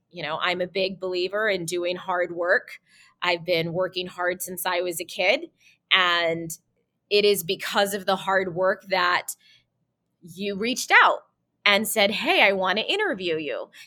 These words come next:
You know, it's because of the hard work that A F I was amazing and they did give me free space,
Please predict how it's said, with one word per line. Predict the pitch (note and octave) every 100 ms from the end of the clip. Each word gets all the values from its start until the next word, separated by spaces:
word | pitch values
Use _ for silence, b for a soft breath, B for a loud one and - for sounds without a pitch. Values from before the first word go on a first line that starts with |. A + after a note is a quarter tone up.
| -
You | G#3+
know, | G#3+
it's | G#3 -
because | G3+ - A3+ G3+
of | G#3
the | A3+
hard | A3 G#3+ G#3+
work | G3+ B3+ C#4 - G#3
that | F#3+ F3+ D#3 B B B G#3
A | G#3
F | A3 A3
I | G#3+
was | G#3 G3+
amazing | G#3 G3 G3 G3 G#3+ A3
and | - F3+ F#3+
they | F#3
did | E3+ G3 G3
give | G#3+ G3+
me | G3 F#3+
free | - G3+
space, | G3 - G3 E3+ C#4 - -